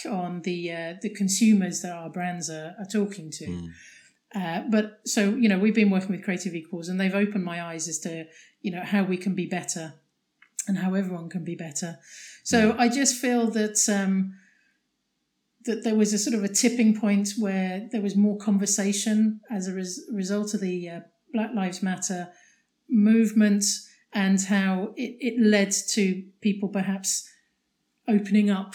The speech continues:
Speaker 1: more.
Speaker 2: Mm.
Speaker 1: I just feel like that was the start, um, and we haven't even got anywhere close to where we should be.
Speaker 2: No. But do you feel as though that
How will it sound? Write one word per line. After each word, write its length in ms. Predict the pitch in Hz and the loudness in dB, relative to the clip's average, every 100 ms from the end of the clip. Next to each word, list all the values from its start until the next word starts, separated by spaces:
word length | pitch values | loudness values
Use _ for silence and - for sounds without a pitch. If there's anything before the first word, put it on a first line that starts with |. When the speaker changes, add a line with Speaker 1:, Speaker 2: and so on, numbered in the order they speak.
| - | 2
Speaker 1:
more. 560 | 202 196 185 214 220 - _ _ _ _ 95 | 4 4 4 0 0 -10 _ _ _ _ -10
Speaker 2:
Mm. 200 | 87 82 _ - | -10 -10 _ -14
Speaker 1:
I 40 | |
just 300 | - 240 - | 0 2 2
feel 140 | 240 202 | 0 -2
like 140 | 196 | -4
that 140 | 202 202 | -6 -6
was 140 | - | -8
the 80 | 196 | -2
start, 720 | - - 196 190 190 - - - _ _ _ _ | -2 -2 -2 -2 0 -2 -4 -8 _ _ _ _
um, 560 | 190 180 175 170 190 - _ _ | -6 -4 -6 -8 -10 -12 _ _
and 320 | 190 175 170 - - - _ - | -6 -4 -6 -6 -6 -14 _ -4
we 120 | 208 | -2
haven't 340 | 170 202 185 | 0 -2 -2
even 240 | 170 165 160 | -6 -10 -10
got 200 | 170 - 240 | -12 -8 -2
anywhere 360 | 190 165 160 | -2 -2 -8
close 380 | - 208 175 160 | -6 -4 -4 -6
to 100 | 180 | -8
where 140 | 160 | -10
we 100 | 156 | -8
should 300 | 156 - 156 | -8 -8 -10
be. 320 | 151 156 147 _ _ | -12 -14 -16 _ _
Speaker 2:
No. 380 | 92 87 80 78 78 _ _ _ _ - - _ | -12 -10 -8 -10 -14 _ _ _ _ -20 -20 _
But 180 | 110 113 | -2 2
do 80 | 117 | 6
you 140 | 127 | 6
feel 240 | 123 127 | 6 4
as 100 | 110 | 4
though 160 | 107 101 | 2 2
that 300 | 95 87 - | 2 -2 -6